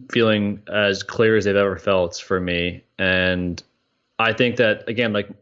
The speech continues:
we talked about earlier, my tendency is to, is to add things or to make things more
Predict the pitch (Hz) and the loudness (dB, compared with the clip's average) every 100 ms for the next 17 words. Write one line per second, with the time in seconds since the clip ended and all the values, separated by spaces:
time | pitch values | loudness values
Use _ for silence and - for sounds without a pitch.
0 | _ _ - 110 110 107 107 101 120 117 | _ _ -16 -6 -4 -2 -2 0 4 4
1 | 101 98 92 101 101 - 113 113 - 110 | 2 -2 -2 -2 -2 -2 -2 -2 -4 -4
2 | 104 101 98 - 101 98 92 - _ _ | 0 0 -2 -2 0 0 -4 -8 _ _
3 | _ _ _ _ - 104 - 101 104 101 | _ _ _ _ 0 0 2 0 0 0
4 | 95 92 98 95 98 98 98 101 95 90 | -2 -2 -2 -2 0 -2 -2 -6 -4 0
5 | 98 98 98 95 92 | 2 4 4 4 0